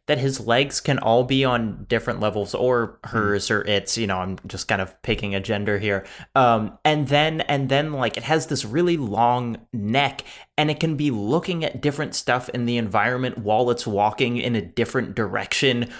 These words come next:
Speaker 1: while you're, you know, like, climbing on it, and it's kind of reacting to that as well. Like, there's so,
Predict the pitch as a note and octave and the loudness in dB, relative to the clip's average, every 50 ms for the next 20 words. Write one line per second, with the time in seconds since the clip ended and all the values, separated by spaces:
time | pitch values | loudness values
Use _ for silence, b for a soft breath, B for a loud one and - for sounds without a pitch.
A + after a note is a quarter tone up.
0 | B B B _ _ - G#2 G#2+ A2 A2 A#2 A#2 A#2 A#2+ A2 A2+ G#2+ G#2+ A2 A2 | B B B _ _ -4 0 2 4 6 6 4 4 2 2 2 2 2 2 0
1 | A2 - - - C#3 A2+ A#2+ B2+ A#2 A2 A2 A2 G#2+ G2+ G2+ - - - A2 G#2 | 0 -2 -4 -8 -8 -2 0 2 2 4 2 2 2 0 -2 -2 -6 -2 0 0
2 | A2 A2 A#2 A2+ A2 A2 A2 A2+ A#2 A#2 - - A#2 A2 G2+ - - - G#2+ G#2 | 2 2 0 2 4 4 4 6 4 2 2 0 -2 -4 -4 -4 -2 -2 -2 0
3 | G#2 G#2 F#2 - - _ _ G#2 G2 G#2+ G#2+ G2+ G2 F#2+ G2+ - - - B2+ A#2 | 0 -2 -4 -6 -14 _ _ -8 -6 -4 -2 -2 -2 -2 -4 -6 -4 -4 -4 -2
4 | A2+ G#2+ - A#2 F#2 G2 F#2+ G2+ G#2+ - - A2+ A2+ - - G2+ G#2 G#2+ A2 B2 | -2 -2 -4 -4 -2 -2 -2 -2 -2 -2 -4 -4 -4 -4 -2 0 2 4 4 4
5 | B2 F#2 F2 B2+ B2 A#2 - - C3+ C3 C3 C3 C3 - - - - - C#3+ D3 | 2 2 0 0 0 -2 -2 -2 0 0 0 0 -2 -2 -6 -6 -2 -2 0 0
6 | D3+ D3+ D#3 D#3 D3 - - b | 0 -2 -2 -2 -4 -6 -8 b